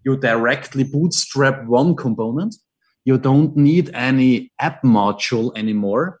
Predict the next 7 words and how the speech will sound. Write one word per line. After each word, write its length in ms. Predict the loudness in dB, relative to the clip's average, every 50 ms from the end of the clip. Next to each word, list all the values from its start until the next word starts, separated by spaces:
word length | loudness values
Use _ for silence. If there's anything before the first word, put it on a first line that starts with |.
| _ _
no 300 | -2 0 2 2 2 0
app 220 | -2 -6 -6 -2
module 720 | -2 0 0 0 -2 -4 -2 0 0 2 4 2 2 0 -4 -14 _ _ _ _
with 240 | -2 -2 -2 0 -4
a 100 | -8 -8
bootstrap 680 | -6 -2 -4 -2 -2 -2 -6 -6 -2 -2 -2 0 2 0
array. 440 | 2 2 2 4 2 2 0 -2